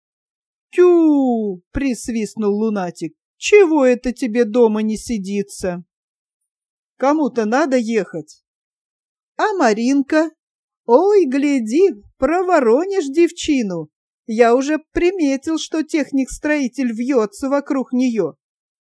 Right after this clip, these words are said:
"Ну и на здоровье", Андрей ответил со злым безразличием,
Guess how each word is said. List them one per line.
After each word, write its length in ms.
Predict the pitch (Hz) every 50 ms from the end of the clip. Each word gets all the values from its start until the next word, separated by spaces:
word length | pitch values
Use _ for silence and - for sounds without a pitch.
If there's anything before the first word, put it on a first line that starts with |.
| _ _ _ _ _ _ _ _ _ -
"Ну 320 | 180 180 190 208 240 330
и 100 | 370 359
на 160 | 302 262 226 202
здоровье", 920 | 180 160 160 180 170 165 175 196 247 254 233 220 233 233 233 233 - _ _ _ _ _ _ _
Андрей 420 | 196 202 214 190 208 220 254 262
ответил 520 | 262 262 - 214 214 233 247 247 277 262 240
со 200 | - - 240 226
злым 320 | 202 214 214 233 247 247
безразличием, 920 | 214 226 226 202 220 208 196 175 - 175 190 254 294 - - 302 233 196